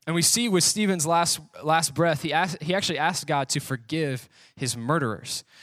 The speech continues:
which I think is a pretty honorable way to go, if you ask me. And so in this story, we see two main characters, if you will. We see the crowd and we see Stephen. We see the crowd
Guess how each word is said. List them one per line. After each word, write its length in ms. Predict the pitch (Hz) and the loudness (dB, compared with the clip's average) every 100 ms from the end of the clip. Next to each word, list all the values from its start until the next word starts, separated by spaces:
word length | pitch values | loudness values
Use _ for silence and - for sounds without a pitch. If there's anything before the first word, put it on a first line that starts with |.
| - | -12
which 160 | - 165 | 0 0
I 40 | |
think 200 | 151 160 | 2 -2
is 80 | 139 | -2
a 40 | 131 | -2
pretty 220 | 151 131 | -2 -2
honorable 360 | 123 123 117 | -2 -2 -2
way 120 | 113 117 | -2 -4
to 80 | |
go, 380 | 110 127 120 107 - _ _ _ | -2 -2 -2 -4 -10 _ _ _
if 140 | - 117 | -10 -4
you 80 | 113 | -4
ask 180 | 107 | -4
me. 200 | 117 78 _ _ _ _ _ _ _ - | -8 -12 _ _ _ _ _ _ _ -8
And 80 | 139 | -2
so 360 | - 156 131 - - - | 2 4 2 -2 -14 -6
in 140 | 185 240 | -2 2
this 160 | 233 | 4
story, 540 | - 196 196 151 143 - | 4 4 6 4 2 -4
we 220 | - 151 | -2 2
see 540 | 160 - 208 202 180 156 - | 4 4 4 4 2 0 -2
two 560 | - 220 226 202 175 - _ _ _ | 0 4 4 4 2 -2 _ _ _
main 340 | 143 165 180 160 | -2 0 0 -2
characters, 800 | - 151 135 120 117 - - - _ | 0 0 0 -4 -4 -4 -6 -10 _
if 220 | - 139 131 | -4 -2 0
you 80 | |
will. 220 | 131 117 - _ _ _ _ | 2 0 -2 _ _ _ _
We 100 | 135 | -2
see 140 | - | 0
the 100 | 143 | -2
crowd 460 | - 139 127 180 214 - _ _ _ _ | -2 0 2 2 0 -10 _ _ _ _
and 100 | - | -6
we 60 | 139 | -2
see 220 | - 135 | 0 0
Stephen. 480 | 131 - 220 147 - _ _ _ | 0 2 2 0 -4 _ _ _
We 60 | 123 | -2
see 120 | 202 | 0
the 80 | 214 | 0
crowd 440 | - 151 147 156 | 2 2 2 0